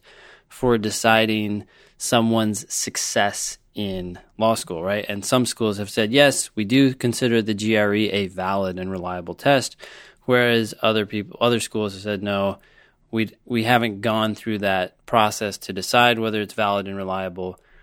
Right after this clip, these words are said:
um, and maybe we don't think it ever will be, so we're not even gonna go down that road." And what the A B A is debating now is whether should, we should get rid of that requirement that they have this, quote, "valid and reliable test." So they never had this requirement that you had to use the L sat.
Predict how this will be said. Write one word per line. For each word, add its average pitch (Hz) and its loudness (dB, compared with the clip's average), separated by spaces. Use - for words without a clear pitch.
um, 92 -8
and 95 -8
maybe 98 -10
we 95 -10
don't 95 -10
think 92 -16
it 92 -10
ever 90 -10
will 107 -4
be, 101 -8
so 98 -12
we're 92 -12
not 95 -10
even 92 -16
gonna 90 -14
go 85 -14
down 85 -14
that 80 -16
road." 98 -6
And 117 -6
what 113 -2
the 117 -6
A 120 2
B 113 -4
A 107 -2
is 101 -8
debating 101 -6
now 113 -2
is 101 -12
whether 107 -6
should, 104 -12
we 104 -8
should 101 -14
get 101 -8
rid 117 -6
of 98 -8
that 101 -4
requirement 107 -2
that 98 -12
they 104 -10
have 98 -10
this, 92 -12
quote, 98 -10
"valid 95 -6
and 90 -12
reliable 165 -14
test." - -14
So - -8
they 135 2
never 170 4
had 143 2
this 113 -4
requirement 110 -2
that 101 -12
you 98 -12
had 107 -4
to 98 -12
use 95 -12
the 95 -12
L 131 2
sat. 101 -4